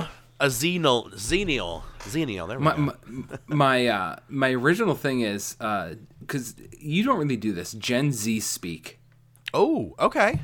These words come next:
Speaker 2: And so I ca-, I found a couple quizzes which are a lot of fun,
Speaker 1: Mm-hmm.
Speaker 2: and kind of guessing what does this mean in Gen Z terms.
Speaker 1: Ooh, okay.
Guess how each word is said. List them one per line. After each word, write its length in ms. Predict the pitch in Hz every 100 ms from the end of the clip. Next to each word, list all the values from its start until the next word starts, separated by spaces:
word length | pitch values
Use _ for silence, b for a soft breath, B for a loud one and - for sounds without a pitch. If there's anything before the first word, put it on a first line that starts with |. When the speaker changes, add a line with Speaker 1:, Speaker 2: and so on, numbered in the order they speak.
| b b b b b b _ -
Speaker 2:
And 140 | 147
so 280 | 147 147 131
I 100 | 123
ca-, 180 | - 165
I 80 | 139
found 200 | 196 226
a 40 |
couple 420 | - - 156 139
quizzes 340 | - 123 107 113
which 160 | 110
are 80 | 113
a 40 | 107
lot 180 | 98
of 80 | 101
fun, 340 | - 95 92 98 b b b
Speaker 1:
Mm-hmm. 240 | 139 123 104 - -
Speaker 2:
and 340 | 131 123 117
kind 220 | - 151 135
of 160 | 107
guessing 460 | 131 131 131 123 107
what 260 | 110 120
does 260 | 151 139 123
this 240 | 123 -
mean 560 | 117 110 104 98 92 82 - -
in 160 | 110
Gen 320 | 101 101 101 339
Z 120 | 427
terms. 280 | 494 494 302
Speaker 1:
Ooh, 540 | 240 220 208 190 170 -
okay. 460 | 262 - 247 233